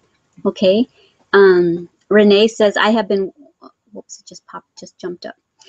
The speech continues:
Renee says, "I have been working on a new crochet stitch, the Entrelac."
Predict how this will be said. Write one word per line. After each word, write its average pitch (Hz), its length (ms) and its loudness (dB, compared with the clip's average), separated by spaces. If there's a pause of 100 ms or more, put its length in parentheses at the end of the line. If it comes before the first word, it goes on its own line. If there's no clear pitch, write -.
(200)
Renee 208 320 0
says, 202 180 -6
"I 208 160 0
have 208 160 -4
been 190 160 -2
working 226 380 -4
on 196 160 -2
a 196 40 0
new 214 200 -4
crochet 285 480 -6
stitch, - 560 -14
the 202 240 -10 (240)
Entrelac." 196 600 -6